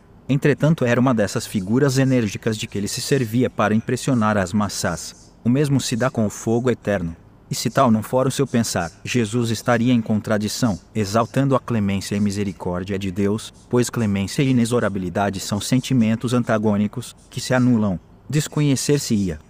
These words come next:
pois, o sentido das palavras de Jesus, atribuindo-lhes a sanção do dogma das penas eternas, quando todo o seu ensino proclamou a mansidão do Criador.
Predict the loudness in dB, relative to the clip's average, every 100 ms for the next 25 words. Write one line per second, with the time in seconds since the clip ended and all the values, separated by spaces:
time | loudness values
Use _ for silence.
0 | -4 0 0 -2 -8 -6 -4 0 0 0
1 | 0 -2 0 -2 0 2 2 2 2 0
2 | -2 -2 -2 -2 -2 -4 -6 -8 -6 -2
3 | 0 2 2 4 2 2 0 0 -2 0
4 | 0 0 2 2 2 2 2 2 -2 -2
5 | 0 2 0 -2 -2 0 0 -2 -6 -14
6 | -2 2 4 2 0 0 0 0 0 0
7 | -2 0 0 0 -2 -2 0 2 4 4
8 | 2 0 -2 -2 0 2 0 0 0 0
9 | 0 -2